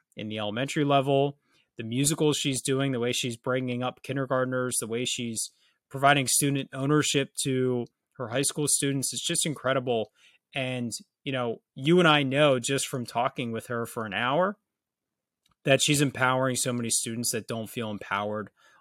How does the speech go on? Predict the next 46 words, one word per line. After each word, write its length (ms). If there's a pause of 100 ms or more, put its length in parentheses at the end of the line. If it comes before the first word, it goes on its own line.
on 100
a 40
daily 300
basis. 600 (380)
And, 460 (240)
you 100
know, 100
whether 340
or 40
not 180
you 120
teach 320
music, 480 (340)
this 180
is 140
an 100
episode 480
that 140
you 120
can 200
pull 300
away 200
so 200
many 200
key 220
strategies 840
that 140
she's 260
using. 440 (400)
Uh, 120
before 340
I 60
throw 180
it 80
to 100
her, 80
I 40
feel 180
like 160
you 80
wanna 220
jump 300
in 180
with, 340 (240)
with 120
something. 480